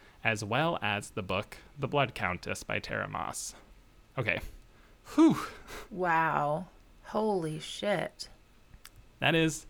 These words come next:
Speaker 1: so many through all of history, but so recently. <laughs>
Speaker 2: Yeah, that's, <clears throat> it's incredible. And it's so kind of strange to me that vampire,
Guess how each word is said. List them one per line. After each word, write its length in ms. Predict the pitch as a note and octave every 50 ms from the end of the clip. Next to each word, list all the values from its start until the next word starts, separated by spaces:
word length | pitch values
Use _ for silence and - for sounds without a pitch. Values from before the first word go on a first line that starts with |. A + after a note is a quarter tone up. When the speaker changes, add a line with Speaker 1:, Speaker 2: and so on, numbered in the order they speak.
| - -
Speaker 1:
so 480 | - - - - - - C3+ C#3 F3 G#3
many 480 | A3 A3+ A3+ G3 D3 A#2 G#1+ A#1+ - - - - - -
through 180 | - D#3 E3 -
all 240 | - - G#3 A#3
of 100 | A#3+ G#3+
history, 600 | F3 G3 G#3+ - - - D3 C3 B2 A#2 A2+ A#2 - -
but 180 | A#2+ G#2+ F2+ - - - - - - -
so 380 | - - - - D3 F3+ F#3+
recently. 760 | D3+ C#3 C#3+ C3+ - - - G2 - - - - - - - - -
<laughs> 60 | - - - - - - - - _ - - -
Speaker 2:
Yeah, 640 | - F#3+ F#3+ - G#3+ A#3 C4 C#4 C4+ A3 F#3 F3 E3+
that's, 480 | E3 G#3 A3+ A#3 - - - - - - - - - _ - - A3 G#3+
<clears throat> 420 | F#3+ F3 E3+ D#3+ - _ - -
it's 160 | G3+ G#3 G#3
incredible. 720 | B3 A#3+ A3 - - G3+ A3 A#3 F3+ E3+ D#3+ D#3 E3 F3 - - - - - - - - -
And 140 | A#3+ A#3+ A3
it's 220 | - A#3 A#3+ A3+ -
so 500 | - - C4+ C#4 D#4 E4 D#4+ C4+ G3 - - - - - - - -
kind 220 | - - - A#3 A3
of 180 | G#3+ G3+ F#3+
strange 680 | - - - - - - F3 F#3+ A#3+ C#4 C#4+ A#3+ - -
to 100 | - -
me 160 | F3+ F3 F3 E3
that 220 | E3 E3 D#3+ -
vampire, 960 | D#3+ E3+ G#3 C4 D4+ B3+ - - - D#3 D#3+ D3+ C#3 C#3+ C#3+ C#3+ D3 D#3 F#3